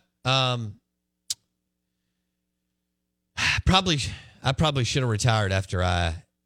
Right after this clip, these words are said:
interviewed John Smoltz, Dale Murphy, and Chipper Jones. Um,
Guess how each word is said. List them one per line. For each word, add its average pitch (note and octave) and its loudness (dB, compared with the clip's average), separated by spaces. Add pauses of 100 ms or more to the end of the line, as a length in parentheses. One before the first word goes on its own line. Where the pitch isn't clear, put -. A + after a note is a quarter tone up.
interviewed F#2+ 0
John F#2+ 2
Smoltz, - -2 (140)
Dale F#2+ 4
Murphy, F2+ -2
and D#2+ -6
Chipper G2 -4
Jones. E2 -4 (600)
Um, E2+ 0